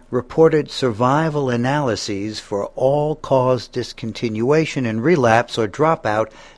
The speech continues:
due to poor efficacy. The number of patients relapsed due to poor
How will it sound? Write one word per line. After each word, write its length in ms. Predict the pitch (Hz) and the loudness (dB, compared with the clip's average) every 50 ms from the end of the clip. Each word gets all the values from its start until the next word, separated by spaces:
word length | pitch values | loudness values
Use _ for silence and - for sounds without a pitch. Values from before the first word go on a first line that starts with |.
| _ _ | _ _
due 260 | - 135 135 131 135 | -4 -2 -2 -2 -2
to 320 | 131 - - 127 127 123 - - - _ _ _ - | -6 -6 -6 -4 -4 -4 -6 -10 -18 _ _ _ -4
poor 340 | - 120 107 110 113 113 - - | -2 0 2 2 2 0 0 -2
efficacy. 800 | 117 107 95 - 98 90 - 92 - - - - - - - - - - - - - - - - - - - - - - _ - | -4 -4 -4 -6 -8 -8 -8 -10 -12 -10 -12 -12 -12 -14 -16 -20 -20 -20 -20 -20 -20 -20 -20 -20 -20 -20 -20 -20 -20 -20 _ -2
The 100 | 117 113 | 0 0
number 380 | 113 123 123 120 113 117 117 | 0 0 -2 -2 0 0 0
of 100 | 113 110 | 0 0
patients 500 | - 131 131 123 110 - 123 110 98 - 98 | -2 0 0 0 0 -2 -4 -6 -6 -6 -2
relapsed 680 | 107 117 120 113 107 107 107 117 127 - - - - | -2 0 2 2 2 2 2 0 -2 -6 -10 -14 -4
due 140 | - 113 107 | -2 -2 -2
to 100 | 101 98 | -2 -4
poor 240 | - - 113 110 | -6 -4 -4 -4